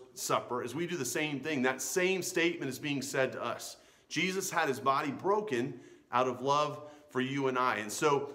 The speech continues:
Jesus is giving this, and he also says about the blood, as, as he takes the, the wine and he gives them the wine, the, the fruit of the vine, they take a sip. Jesus says, "This represents my blood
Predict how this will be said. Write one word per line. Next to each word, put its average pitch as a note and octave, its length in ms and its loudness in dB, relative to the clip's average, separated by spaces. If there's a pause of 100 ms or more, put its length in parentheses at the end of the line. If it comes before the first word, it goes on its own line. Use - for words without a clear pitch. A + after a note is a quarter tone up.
(140)
Jesus F3+ 340 -2
is D3 120 -6
giving F#3 220 -2
this, F#3 140 0
and E3+ 80 -4
he D#3+ 80 4
also F3+ 220 4
says F#3 260 4
about E3 180 2
the D#3 60 -6
blood, D3+ 340 4
as, C3+ 140 0
as C#3 480 2
he C3 60 -6
takes E3+ 300 0
the, C#3 220 2
the C#3 80 0
wine D3+ 400 4
and C3 80 0
he B2 80 0
gives D#3 220 -2
them D3+ 140 -4
the C3+ 60 4
wine, C3+ 520 2
the, C3 120 0
the A#2 160 -2
fruit E3+ 220 -2
of F#3 60 0
the C#3 60 4
vine, C#3 340 4
they B2 100 0
take D3+ 220 -2
a C3 60 -2
sip. - 600 -2 (460)
Jesus E3+ 340 -2
says, C3 240 2
"This E3+ 160 -2
represents E3 460 0
my B2+ 140 0
blood B2+ 400 -2